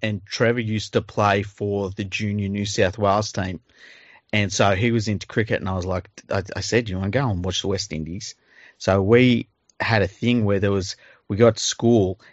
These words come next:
and then we had a note. We both got notes so that we could leave school early. Um, and, like, I'm talking, like, super early. And, yeah, we went down to the S C G and watched, I remember thinking, "Man, I'm watching Curtly Ambrose."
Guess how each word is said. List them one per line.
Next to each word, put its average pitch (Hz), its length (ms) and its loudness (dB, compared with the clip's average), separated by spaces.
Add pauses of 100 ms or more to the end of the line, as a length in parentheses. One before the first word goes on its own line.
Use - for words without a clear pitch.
and 95 80 -6
then 98 60 0
we 90 80 0
had 104 180 2
a 92 40 0
note. 98 420 4 (100)
We 104 100 -4
both 101 300 4
got - 220 -2
notes 101 420 -2
so 95 200 4
that 95 160 -2
we 110 80 -2
could 101 200 -4
leave 98 200 0
school 92 440 -2
early. 101 320 2 (680)
Um, 85 420 -2
and, 98 200 0
like, 90 240 -4
I'm 107 140 -2
talking, 110 360 0
like, 95 200 -10
super 110 480 0
early. - 420 -4 (680)
And, 92 400 2
yeah, 120 180 6
we 104 140 2
went 120 180 2
down 107 180 4
to - 100 -2
the 95 160 4
S 107 100 2
C 98 220 2
G 92 160 -2
and 117 300 2
watched, 104 320 -4 (300)
I 101 100 -2
remember 120 340 4
thinking, 113 360 2
"Man, 131 200 6
I'm 123 100 4
watching 160 380 0
Curtly - 560 4
Ambrose." 123 840 2